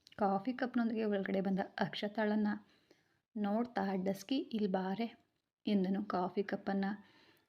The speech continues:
ಬೆಡ್ ಪಕ್ಕದಲ್ಲಿ ಟೇಬಲ್ ಮೇಲೆ ಇಟ್ಟು. ಇಟ್ಟು ಹೋಗೋ ಅಷ್ಟರಲ್ಲಿ,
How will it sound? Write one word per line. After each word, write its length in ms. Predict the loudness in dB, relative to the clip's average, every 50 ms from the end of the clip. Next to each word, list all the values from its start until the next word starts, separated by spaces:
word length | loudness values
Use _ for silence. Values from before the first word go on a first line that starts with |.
| -4
ಬೆಡ್ 340 | 0 2 2 2 2 2 0 -2 -4
ಪಕ್ಕದಲ್ಲಿ 460 | -4 -4 0 0 0 2 4 2 2 0 -2 -4
ಟೇಬಲ್ 380 | -2 0 0 2 2 2 2
ಮೇಲೆ 220 | 2 2 2 2 0
ಇಟ್ಟು. 200 | 0 -2 -6 -12 -14 -16 _ _ _ -20 -20 -20 -20 _ _ _ _ _ _ -10
ಇಟ್ಟು 300 | -10 -10 -6 -4 -4 -4
ಹೋಗೋ 420 | -2 -2 0 2 2 4 4 2 2
ಅಷ್ಟರಲ್ಲಿ, 460 | 2 0 0 -2 0 2 2 2 2